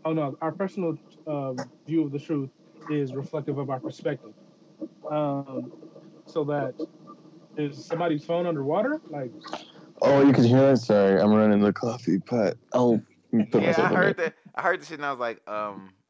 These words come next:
Speaker 3: "It's not me. I'm not doing that." But maybe something going on. I'm like, "Something's going on
Speaker 2: <laughs> I
Speaker 3: on
Speaker 2: bet.
Speaker 3: the other side of the world. I have nothing to do with that, so I feel it."
Speaker 1: <laughs>
Speaker 2: There's my stomach. No, I'm just kidding.
Speaker 3: All right, exactly.
Speaker 1: <laughs> Um, so
Speaker 3: Slaves do
Speaker 1: the
Speaker 3: be
Speaker 1: thing
Speaker 3: hungry.
Speaker 1: about it is,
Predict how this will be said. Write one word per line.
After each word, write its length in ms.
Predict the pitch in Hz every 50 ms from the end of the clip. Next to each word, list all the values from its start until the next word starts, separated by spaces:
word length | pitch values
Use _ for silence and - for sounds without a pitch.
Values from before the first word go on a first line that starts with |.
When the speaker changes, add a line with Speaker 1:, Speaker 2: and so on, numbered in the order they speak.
| _ -
Speaker 3:
"It's 160 | 87 90 95
not 280 | 107 120 165 175 104 90
me. 320 | 87 101 147 175 135 107
I'm 120 | 120 151
not 180 | 160 135 107 92
doing 240 | 87 87 85 85 -
that." 160 | 101 120 113
But 180 | 104 101 98 - _ _ _ 196 - _ _ _ 220 - _ _ _ _ _ _ 185 - _ _ _ _ _
maybe 320 | 95 104 117 143 160 170
something 260 | 143 156 147 135 131
going 180 | 131 131 131 131
on. 240 | 131 131 131 127 98
I'm 100 | 127 147
like, 180 | 160 156 147 294
"Something's 340 | 269 160 180 190 381 - -
going 180 | 151 330 160 160
on 200 | 165 170 160 147
Speaker 2:
<laughs> 20 |
I 60 | -
Speaker 3:
on 100 | - -
Speaker 2:
bet. 60 | -
Speaker 3:
the 80 | - 127
other 160 | 131 143 147
side 140 | 143 151 139
of 40 | 135 127
the 60 | 120
world. 400 | 120 135 135 131 120 117 113 104
I 120 | 98 113
have 140 | 120 127 117
nothing 200 | 120 120 120 117
to 80 | 117 117
do 140 | 110 127
with 140 | 131 120 101
that, 220 | - 95 87 80 _
so 160 | 95 92 92
I 100 | 101 120
feel 220 | - - 92 87 98
it." 840 | 98 - _ _ 254 294 - - 339 320 233 156 - 320 330 254 202 - _
Speaker 1:
<laughs> 140 | - - -
Speaker 2:
There's 220 | - 196 190 151
my 100 | 139 120
stomach. 380 | 101 - - 107 95 95 98 -
No, 100 | - 101
I'm 60 | 98
just 80 | 95 -
kidding. 140 | - - - _ -
Speaker 3:
All 80 | -
right, 180 | 123 123 120 107
exactly. 520 | 104 104 175 - 113 98 - 202 180 - - - -
Speaker 1:
<laughs> 20 | 143 131 _ _ _ _ _ _ _ _ _ _ _ _ _ _ _ _ _ _ _ _ - 247 240 - - - - - -
Um, 560 | 151 147 147 147 143 139 135 131 135 143 - - _ _ _
so 380 | _ - 196 180 170 165 160 156
Speaker 3:
Slaves 300 | 156 - 110 123 127 120
do 80 | 127
Speaker 1:
the 60 | 151
Speaker 3:
be 60 | 147 131
Speaker 1:
thing 240 | 127 131 175 165
Speaker 3:
hungry. 40 | 165 156
Speaker 1:
about 120 | 151 143
it 80 | 139 139
is, 240 | 143 139 135 131